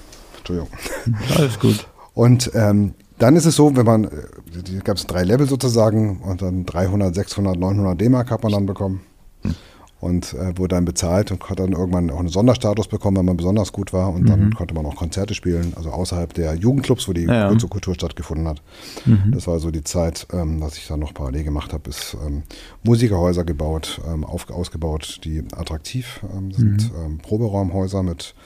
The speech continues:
Speaker 1: insgesamt tausend Musikern, die wir haben in zwei Standorten.
Speaker 2: Mhm.
Speaker 1: So ein, eine Platte sozusagen oder zwei Platten, Neungeschosser, umgebaut in,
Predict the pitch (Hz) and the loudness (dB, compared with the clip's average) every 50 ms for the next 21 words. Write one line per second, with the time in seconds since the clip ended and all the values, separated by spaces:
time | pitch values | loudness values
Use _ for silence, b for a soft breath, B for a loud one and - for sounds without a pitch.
0 | B B B B B - 90 90 - - 90 78 80 - - 85 87 87 90 90 | B B B B B -12 -10 -10 -6 -4 -2 -2 -2 -2 -2 -2 -2 0 0 0
1 | 87 95 101 110 110 - 110 101 98 95 95 95 87 92 98 101 101 95 90 - | 0 0 0 -2 -2 -2 -2 -2 -2 -2 -2 -2 -2 -2 -2 0 0 -2 -2 -2
2 | - 80 80 - - 90 95 - - 104 104 - 123 117 - 110 95 95 98 101 | -4 -6 -6 -4 -4 -4 -4 -4 -4 -6 -6 -6 -4 0 2 2 4 4 4 2
3 | 107 113 B B B B B B - _ - - 80 78 60 50 78 78 76 76 | 2 0 B B B B B B -20 _ -12 -8 -6 -6 -6 -6 -6 -4 -4 -4
4 | 73 73 - _ _ _ _ - - - 82 80 80 73 - - - 101 - - | -6 -8 -10 _ _ _ _ -20 -16 -10 -8 -8 -8 -8 -8 -6 -6 -6 -2 -2
5 | 123 120 110 101 101 - 98 98 98 98 98 98 92 78 80 78 - - 87 90 | -2 -2 -2 -2 -6 -6 -6 -2 -2 -2 0 0 0 -2 -2 -4 -2 -2 -2 -2
6 | 90 - - 98 - - 107 90 78 85 101 101 95 - - 95 - - - - | -2 -2 -4 -4 -2 0 0 0 0 0 0 -2 -2 -4 -4 -4 -4 -4 -4 -2
7 | 95 107 107 98 87 90 87 90 90 - - - 85 85 85 80 82 80 | 0 0 0 0 2 2 0 0 -2 -4 -6 -4 -2 -2 0 -2 -2 -4